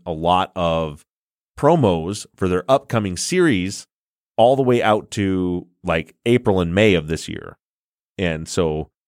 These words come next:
my deductive reasoning has <laughs> told me that if they're promoing stuff out through the spring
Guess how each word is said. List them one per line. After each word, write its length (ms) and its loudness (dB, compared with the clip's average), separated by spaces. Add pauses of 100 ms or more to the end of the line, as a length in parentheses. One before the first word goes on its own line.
(300)
my 240 2
deductive 560 0
reasoning 640 -2 (180)
has 220 -6
<laughs> 20 -20
told 340 2
me 440 -2 (420)
that 140 0
if 220 -4 (440)
they're 320 2
promoing 760 0
stuff 260 0
out 320 -2
through 160 -4
the 80 -4
spring 640 -4